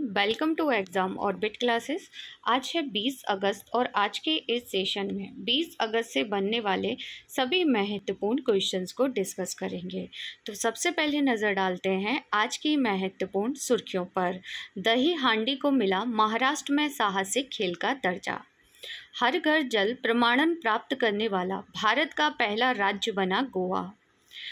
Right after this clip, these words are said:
मुख्यमंत्री अरविंद केजरीवाल ने लॉन्च किया मेक इंडिया नंबर वन मिशन। रक्षा मंत्री राजनाथ सिंह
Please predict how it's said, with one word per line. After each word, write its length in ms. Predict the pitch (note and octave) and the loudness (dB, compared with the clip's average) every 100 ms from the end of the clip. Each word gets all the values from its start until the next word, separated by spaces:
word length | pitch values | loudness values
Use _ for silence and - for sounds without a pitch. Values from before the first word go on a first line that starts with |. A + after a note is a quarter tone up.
| - - | -12 0
मुख्यमंत्री 800 | A3+ C4+ F#4+ F4+ D#4 C4+ D4 D#4+ | 2 2 2 4 6 4 2 0
अरविंद 500 | A3 G#3 G3+ C#4+ D4 | 0 0 2 2 0
केजरीवाल 720 | - A3 G3 G#3+ C4+ C#4 C#4 | 0 0 0 0 2 2 4
ने 180 | C#4+ D4 | 4 4
लॉन्च 380 | G#3+ G3 C4+ | 4 4 2
किया 400 | - G3+ F#3+ G3 B3+ - - - | 0 0 2 0 -4 -14 -14 -2
मेक 400 | A#3 C#4 E4+ - | 0 0 -2 -4
इंडिया 380 | A#3 A3 A3 A3+ | -2 0 2 2
नंबर 400 | A3 G3 G#3 C4 | 2 2 2 2
वन 280 | G3+ G3 C4 | 2 0 2
मिशन। 580 | A3+ F#3 F#3+ F3+ F#3+ - _ _ - - F#3+ | 0 -2 -2 -4 -6 -12 _ _ -20 -14 -2
रक्षा 340 | A3+ A#3 F#4 | -2 2 2
मंत्री 440 | F4 E4 E4 F4 | 4 4 2 0
राजनाथ 520 | C4 G3+ A#3+ B3+ D4 D4+ | 2 2 2 2 2 2
सिंह 340 | - G3 A3 | 0 -2 -2